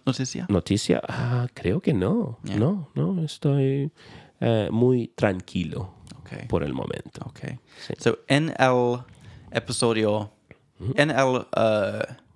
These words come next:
Speaker 1: siguiente,
Speaker 2: Siguiente
Speaker 1: siguiente
Speaker 2: episodio.
Speaker 1: el episodio.
Speaker 2: Mm, o próximo episodio.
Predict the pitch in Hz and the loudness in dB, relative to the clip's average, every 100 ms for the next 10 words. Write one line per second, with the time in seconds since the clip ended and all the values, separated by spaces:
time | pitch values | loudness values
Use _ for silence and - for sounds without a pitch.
0 | _ _ _ _ - - - - 123 - | _ _ _ _ -14 -12 -12 -12 -6 2
1 | 123 120 127 - - 92 90 95 - 302 | 2 2 -6 -6 -4 2 4 4 2 0
2 | - 127 123 131 131 - - 147 147 - | 4 4 6 6 4 4 2 2 0 -6
3 | _ _ - 120 123 127 123 - 117 120 | _ _ -2 0 2 2 2 2 4 4
4 | 180 143 - 101 87 - - 92 - 117 | 2 2 6 6 6 2 4 4 2 0
5 | 170 - - 113 - 87 92 226 | 0 0 -2 -2 -2 -2 -2 -6